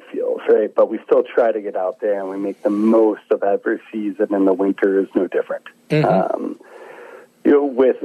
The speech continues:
Speaker 1: with the two hundred sixty plus preserves, seventy thousand acres, each one is, is clearly a little bit different than the other. Um,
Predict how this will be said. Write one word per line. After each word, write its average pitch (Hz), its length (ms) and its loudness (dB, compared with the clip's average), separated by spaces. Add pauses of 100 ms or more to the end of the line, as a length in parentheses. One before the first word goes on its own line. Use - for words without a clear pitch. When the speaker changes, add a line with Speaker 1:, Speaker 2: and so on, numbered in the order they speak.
(100)
Speaker 1:
with 123 180 0 (220)
the 120 100 2
two 139 260 2
hundred 120 400 0 (100)
sixty 123 360 -2
plus 113 440 0 (120)
preserves, 147 800 2 (120)
seventy 113 360 -2
thousand 107 500 -2
acres, 110 580 0
each 123 240 -8
one 101 300 0 (160)
is, 101 100 -2 (640)
is 117 100 2 (100)
clearly 147 520 2
a 131 60 4
little 123 220 2
bit 110 200 -10
different 113 360 -8
than 117 200 -4
the 120 80 2
other. 95 400 -2 (120)
Um, 98 480 -2